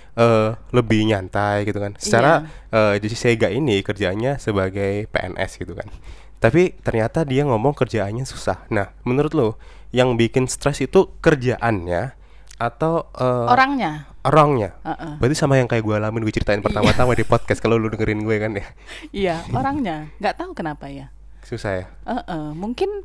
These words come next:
Speaker 2: apa ya? Mungkin beda usia dan latar belakang kayaknya.
Speaker 1: Hmm.
Speaker 2: Jadi ya ada beberapa yang nyambung.
Speaker 1: Hmm.
Speaker 2: Itu walaupun dengan usia yang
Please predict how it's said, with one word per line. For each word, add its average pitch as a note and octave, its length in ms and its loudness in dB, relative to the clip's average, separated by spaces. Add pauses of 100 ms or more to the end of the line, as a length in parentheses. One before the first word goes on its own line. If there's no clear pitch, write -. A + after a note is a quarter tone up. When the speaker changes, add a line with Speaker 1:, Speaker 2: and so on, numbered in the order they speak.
(640)
Speaker 2:
apa D#4+ 340 -4
ya? G3 200 -2
Mungkin G#3+ 320 -4
beda G#3 300 0
usia B3 460 -4
dan G#3 200 -2
latar A3 300 -4
belakang G3 500 -6
kayaknya. D3+ 600 -8
Speaker 1:
Hmm. G#2+ 380 -6 (600)
Speaker 2:
Jadi F#3+ 460 -4
ya E3 220 -2
ada A3+ 220 2
beberapa G#3 420 0
yang G#3 180 -2
nyambung. D3+ 680 -8 (280)
Speaker 1:
Hmm. A2 360 -8 (500)
Speaker 2:
Itu F#3+ 240 -6
walaupun F#3+ 380 -4
dengan E3+ 220 -2
usia G3 320 -2
yang F#3 200 0